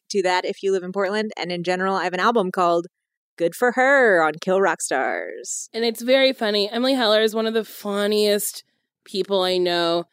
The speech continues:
Speaker 2: She's like a fucking monster when it comes to writing jokes, and it's a delicious delight.
Speaker 1: Aw,
Speaker 2: Where are you
Speaker 1: thank you.
Speaker 2: recording your album in Portland?
Speaker 1: Um, I think at the Curious Comedy Theater.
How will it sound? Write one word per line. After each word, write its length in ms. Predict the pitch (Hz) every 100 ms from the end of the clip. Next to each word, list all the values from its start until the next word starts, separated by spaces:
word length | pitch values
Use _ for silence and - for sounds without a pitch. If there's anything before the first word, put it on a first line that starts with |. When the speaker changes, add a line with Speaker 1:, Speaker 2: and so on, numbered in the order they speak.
| _ _
Speaker 2:
She's 300 | - - 208
like 200 | 247 302
a 140 | 480 453
fucking 540 | - 226 233 262 220
monster 480 | 185 175 185 196 220
when 100 | 208
it 80 | 190
comes 300 | 165 185 175
to 120 | 190
writing 320 | 180 160 160 160
jokes, 360 | 165 165 160 -
and 120 | 170
it's 160 | 160 -
a 80 | 160
delicious 520 | 165 165 175 240 233
delight. 500 | 254 196 156 156 156 -
Speaker 1:
Aw, 260 | 214 160
Speaker 2:
Where 100 | 247
are 60 | 381
you 140 | 392 381
Speaker 1:
thank 160 | 196
you. 60 | 339
Speaker 2:
recording 440 | 359 349 254 196 180
your 140 | 196
album 480 | 180 180 190 170 160
in 100 | 160
Portland? 480 | 185 160 143 151 202
Speaker 1:
Um, 680 | 202 196 202 196 190 190 190 - _ _ _ _ _ -
I 100 | 190
think 340 | 175 - 214 240
at 140 | 233
the 120 | 214
Curious 460 | 202 - 196 196 196
Comedy 360 | 202 190 196
Theater. 480 | 196 196 202 226 254